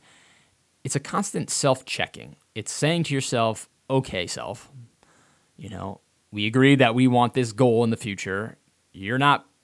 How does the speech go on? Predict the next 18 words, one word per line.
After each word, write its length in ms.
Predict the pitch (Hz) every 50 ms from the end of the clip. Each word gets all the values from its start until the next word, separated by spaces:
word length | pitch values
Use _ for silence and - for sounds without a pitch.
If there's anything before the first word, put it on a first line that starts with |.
| _ _ _
being 160 | - 131 135
a 60 | 135
team 160 | - - 143 123
player 240 | - 139 156 151
right 180 | 123 104 95 -
now. 400 | 87 95 95 98 104 117 117 - _
I 60 | -
need 180 | 104 110 117 107
you 100 | 110 110
to 120 | 113 110
get 280 | 104 104 104 120 127 123
in 60 | -
the 60 | 135
back 280 | 120 127 127 117 110 -
seat, 340 | - - 135 127 139 - - -
and 240 | 110 107 104 101
I'm 220 | 90 104 147 165 147
driving." 500 | 127 110 101 95 98 98 98 110 120